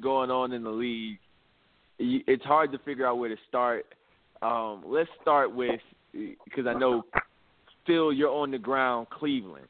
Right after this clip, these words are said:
Like, what's going on in Cleveland, man? You got LeBron, who is averaging, you know, almost ten assists a game.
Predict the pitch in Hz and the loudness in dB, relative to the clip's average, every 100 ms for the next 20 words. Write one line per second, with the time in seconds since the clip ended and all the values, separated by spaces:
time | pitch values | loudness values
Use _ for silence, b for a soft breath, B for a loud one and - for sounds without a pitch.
0 | _ _ _ _ _ _ 101 113 110 - | _ _ _ _ _ _ 0 0 0 -8
1 | _ b _ - 123 180 135 147 139 127 | _ b _ -2 2 2 2 2 2 0
2 | 123 117 107 127 113 90 87 85 92 98 | -4 -8 -10 -8 -8 -8 -12 -8 -8 -4
3 | 131 131 113 101 80 131 131 123 117 107 | 2 2 2 -2 -2 2 2 0 -4 -10
4 | 110 101 92 90 - _ _ _ _ _ | -10 -10 -10 -14 -20 _ _ _ _ _
5 | - 117 117 110 98 110 101 95 90 - | -2 -2 -2 -6 -10 -10 -10 -12 -16 -18
6 | - 101 87 78 104 110 104 - - 131 | -14 -6 -6 0 2 2 0 -4 0 2
7 | 120 - 110 92 80 117 113 110 107 104 | 2 2 0 0 0 4 6 6 4 0